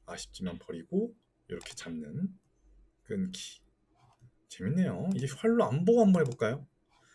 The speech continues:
얘 활로 두 개, 얘 세 개, 이와 삼을 끊어라. <laughs> 얘는 활로가 많으니까 적은 쪽 세 개와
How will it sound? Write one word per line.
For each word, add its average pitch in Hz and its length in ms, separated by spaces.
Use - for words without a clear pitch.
얘 139 60
활로 160 320
두 147 160
개, 151 260
얘 135 120
세 147 180
개, 113 220
이와 113 320
삼을 175 540
끊어라. - 240
<laughs> - 1800
얘는 110 180
활로가 131 280
많으니까 117 760
적은 175 420
쪽 - 260
세 139 260
개와 120 680